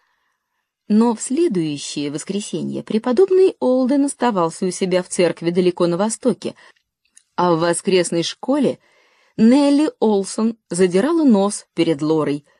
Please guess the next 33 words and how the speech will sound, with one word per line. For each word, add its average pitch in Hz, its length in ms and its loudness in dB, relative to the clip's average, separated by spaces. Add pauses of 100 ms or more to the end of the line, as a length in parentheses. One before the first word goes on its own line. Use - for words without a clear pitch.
(240)
и 233 80 4
нарочно 226 580 2
выставляла 160 560 -2
на 151 120 -2
показ 180 500 -4 (160)
свою 180 400 0
меховую 170 580 -2
пелеринку, 175 680 -2 (280)
и 214 100 -2
Лору 214 360 2
опять 170 400 -2
бросала 151 540 -2
в 147 60 -8
жар 151 260 -2
от 127 160 -4
ярости. 143 720 -8 (1120)
Однажды 170 520 -2
после 160 380 -2
обеда 202 340 0
мама 220 260 2
сказала, 185 560 -6 (440)
что - 240 -2
сегодня 247 420 4
уроков 277 300 0
не 175 120 2
будет, 147 500 -4 (140)
потому 170 320 -2
что 165 180 -2
они 156 160 -2
все - 240 -2
поедут 196 440 -2
в 240 100 -2
город. 135 460 -6